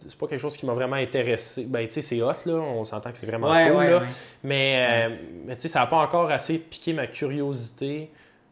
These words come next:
Speaker 2: Ok.
Speaker 1: pour, euh, pour que ça vienne semer comme une idée dans ma
Speaker 2: Hmm.
Speaker 1: tête.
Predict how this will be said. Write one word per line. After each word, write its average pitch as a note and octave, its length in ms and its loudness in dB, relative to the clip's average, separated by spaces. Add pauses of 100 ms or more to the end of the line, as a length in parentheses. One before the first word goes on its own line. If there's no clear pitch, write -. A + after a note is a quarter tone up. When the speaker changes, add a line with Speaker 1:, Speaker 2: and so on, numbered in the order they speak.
Speaker 2:
Ok. A#2 120 -4
Speaker 1:
pour, B2+ 380 2
euh, G2+ 500 0
pour - 240 -14
que - 40 -14
ça G#2+ 200 -2
vienne C3 280 -4
semer B2 380 -6
comme A#2 220 -6
une A2 100 -4
idée A#2+ 220 -4
dans A2+ 160 -4
ma G#2 100 -4
Speaker 2:
Hmm. A#2 100 -6
Speaker 1:
tête. A#2 240 -2